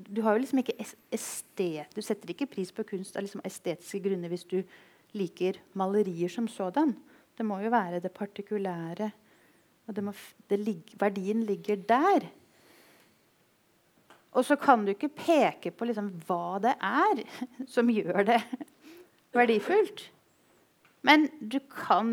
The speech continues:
jo prøve å analysere og gi grunner til en annen, tenker jeg, for å prøve å se det som meg, men... Men det er noe du kan gjøre liksom etterpå. Etter at du allerede har hatt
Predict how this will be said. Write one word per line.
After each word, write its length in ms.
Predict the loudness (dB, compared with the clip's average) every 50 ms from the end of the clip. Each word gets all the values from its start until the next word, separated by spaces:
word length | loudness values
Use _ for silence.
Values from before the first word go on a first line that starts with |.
| 0 2
jo 160 | 2 2 2 2
prøve 400 | 2 4 6 6 6 6 6 6
å 200 | 6 6 6 4 2 -2
analysere 880 | -4 0 2 2 2 2 0 -2 0 0 2 4 4 4 4 2 2
og 80 | 0 0
gi 120 | -2 -2 -4
grunner 800 | -2 -2 0 0 2 2 0 0 -2 -4 -4 -2 0 0 0 0 -2 -8 -20 -20 -20 -20 _ _ _ _ _ _ _ _ _ _ _ _ _ _ -8
til 260 | -2 -2 0 0 2
en 100 | 0 0
annen, 300 | 2 2 0 0 -2 -2
tenker 280 | -4 -6 -6 -2 0 0
jeg, 60 | 0 0
for 80 | 0
å 40 | 2
prøve 160 | 2 0 0
å 60 | -2
se 160 | -2 0 0 2 2
det 80 | 0 -2
som 180 | -4 -4 -4
meg, 280 | 0 2 2 4 4 4 4
men... 200 | 2 2 2 2 0 -2 -6 -14 _ _ _ _ _ _ _ _ _ _ _ _ _ _ _ _ _ -2
Men 120 | 0 4 6
det 80 | 8
er 120 | 8 8 8
noe 80 | 6 4
du 80 | 2 4
kan 180 | 4 6 6 6
gjøre 160 | 6 4 4
liksom 160 | 2 0 0 0 0
etterpå. 480 | -2 -2 -4 -6 -6 -2 4 6 6 6 6 2 -4 -20 -20 _ _ _ _ _ _ _ _ _ _ _ _ _ _ _ _ _ _ _ _ 0
Etter 300 | 0 2 2 2 2 2
at 80 | 4
du 60 | 4 4
allerede 380 | 6 6 6 6 4 4 2
har 80 | 0 -2
hatt 180 | -4 -6 -6